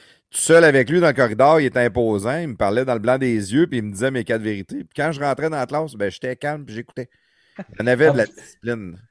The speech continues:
Speaker 2: Moi, j'ai été chanceux parce que je suis certain, moi, que le bon Dieu m'a donné un talent. Parce que je n'étais pas un bon, un bon étudiant du tout. OK ? Mes parents étaient pas capables de m'envoyer aux études parce qu'il n'y avait pas l'argent pour payer pour ça.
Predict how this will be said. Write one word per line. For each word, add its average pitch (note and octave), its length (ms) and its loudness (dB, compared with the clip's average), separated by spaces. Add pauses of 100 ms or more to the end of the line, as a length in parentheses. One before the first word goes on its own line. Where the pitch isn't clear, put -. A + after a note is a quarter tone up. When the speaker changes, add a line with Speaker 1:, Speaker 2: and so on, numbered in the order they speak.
(500)
Speaker 2:
Moi, G#3 140 4
j'ai G#3 120 0
été A3 180 -2
chanceux E3+ 520 -2
parce C3+ 160 0
que - 60 -8
je - 60 -8 (100)
suis C3+ 120 -4
certain, G3+ 400 0
moi, F3+ 160 -4
que C#3+ 100 -2
le C3+ 80 -2
bon C#3 260 0
Dieu C#3 160 0
m'a C3 140 0
donné B2 300 -2
un A#2 40 -6
talent. A2+ 380 -4 (520)
Parce - 140 -2
que C3+ 100 -2
je C3 80 -2
n'étais C3 220 0
pas F3 180 4
un E3+ 60 2
bon, E3+ 180 0 (220)
un C3 80 -2
bon D3 220 0
étudiant C3+ 500 0
du - 260 -10
tout. C3 200 -6 (580)
OK ? G#2+ 200 -6 (640)
Mes C#3+ 140 4
parents E3+ 480 2 (120)
étaient B2 240 -2 (120)
pas G3 100 2
capables E3 400 0
de D3 40 0
m'envoyer C#3 520 0
aux C#3 80 -2
études C3 500 -6
parce C3 140 -6
qu'il C3+ 80 0
n'y B2+ 40 4
avait B2 100 -2
pas D3 80 4
l'argent C3+ 380 0
pour G#2+ 120 -16
payer C3+ 300 -2
pour B2 160 -14
ça. - 240 -10